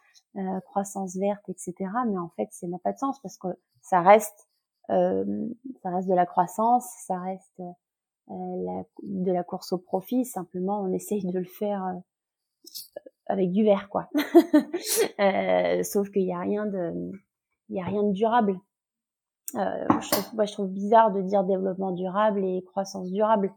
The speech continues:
Ça, enfin, ça va pas tellement ensemble. Pour moi, c'est un peu un non-sens, mais, euh, mais, euh, voilà, il y a cette critique-là aussi dans le, dans le roman qui est intéressante et, euh, et, et on est déjà complètement dedans. Mais là, on se,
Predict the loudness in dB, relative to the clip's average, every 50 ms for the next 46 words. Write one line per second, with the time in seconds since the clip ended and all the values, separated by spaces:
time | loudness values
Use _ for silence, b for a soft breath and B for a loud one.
0 | _ _ _ _ _ _ -2 -2 -2 -2 -4 -8 -6 -6 -6 -6 -8 -12 -16 _
1 | _ _ _ _ _ _ _ _ _ _ -6 -2 -2 0 2 2 2 4 4 2
2 | 4 2 2 0 -2 0 0 0 0 0 -2 -4 -6 -8 -14 _ -10 -8 -6 -4
3 | -6 -6 -8 -10 -14 -14 -14 -12 -10 -8 -6 -4 -2 -2 -4 -4 -4 -6 -6 -6
4 | -6 -8 -6 -4 -4 -2 -2 -4 -4 -4 -4 -6 -6 -6 -8 -8 -12 _ _ _
5 | _ _ _ _ _ _ _ _ _ _ _ _ -12 -10 -8 -6 -6 -8 -8 -8
6 | -4 0 2 4 4 4 2 0 -2 -4 -8 -8 -6 -8 -8 -6 -4 -6 -6 0
7 | 4 4 6 6 4 2 0 -4 -4 -4 -2 -2 -2 -4 -4 -4 -4 -6 -8 _
8 | _ _ _ _ _ _ _ -12 -6 -4 0 2 4 4 4 4 4 2 0 -2
9 | -4 -6 -6 -4 -2 -2 0 0 0 -2 -2 -4 -4 -4 -6 -8 -10 -8 -6 -4
10 | -4 -4 -4 -6 -6 -6 -6 -8 -8 -10 b b b b b b b b _ -14
11 | -12 -12 -12 -10 -10 -8 -8 -6 -4 -2 -2 -2 -2 -2 -4 -4 -4 -6 -6 -6
12 | -8 -10 -12 -10 -10 -10 -12 -8 -8 -4 0 2 2 2 2 0 -2 -8 _ _
13 | _ _ _ _ _ _ _ -6 -6 -4 -2 -2 -2 -2 -4 -6 -8 -10 -12 -14
14 | -14